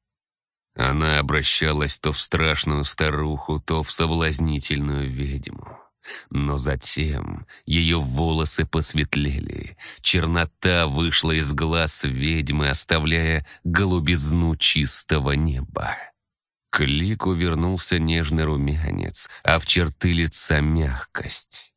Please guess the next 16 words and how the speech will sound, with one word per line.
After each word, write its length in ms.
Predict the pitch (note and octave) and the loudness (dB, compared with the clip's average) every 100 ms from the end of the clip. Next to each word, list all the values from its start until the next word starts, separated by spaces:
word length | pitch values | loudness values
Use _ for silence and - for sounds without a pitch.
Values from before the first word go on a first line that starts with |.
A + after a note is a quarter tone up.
| _ - - - - | _ -16 -16 -10 0
Когти 520 | F#2 D#2+ C#2+ - D2 | 2 2 0 2 2
обратились 840 | C#2+ D#2 C#2+ - D#2 D#2 D#2 - - | 2 2 0 0 0 2 0 -2 -2
в 140 | D#2 | 0
ласковые 640 | D#2 C#2+ C2 - D2 C#2+ C#2 | 0 0 0 -2 0 0 0
руки, 540 | C#2+ C2 - - - - - | -2 -4 -6 -10 -12 -16 -2
а 140 | D#2 D2+ | 2 2
сама 540 | - D2+ C#2 C#2+ C#2+ | 2 2 2 0 0
ведьма 720 | B1+ G1+ - - - - - - - - | -2 -4 -6 -8 -8 -10 -10 -18 -8 -2
вернула 800 | D2 E2 D#2+ E2 E2+ E2+ E2+ | 0 2 2 4 4 4 2
первоначальный 1080 | D2+ - F#2 F2 F2 D#2+ - D2+ C#2 C#2+ D2 - | 2 2 4 4 4 4 2 4 2 2 0 0
облик. 720 | F#2 C2+ - - - - - _ _ _ _ | -2 -2 -4 -6 -6 -6 -6 _ _ _ _
Тот, 440 | - D3 A#2+ C#2+ - | -2 0 0 -2 -2
который 580 | - B1 C2 C2+ D2+ C#2+ | -2 -2 -2 0 0 2
она 220 | E2 F2+ | 0 0
когда-то 600 | C#2+ C#2 C2+ C2 D2+ C#2+ | 0 0 -2 -2 -2 0
носила. 800 | D2 C#2 - - - - - | -2 -2 -4 -6 -8 -10 -16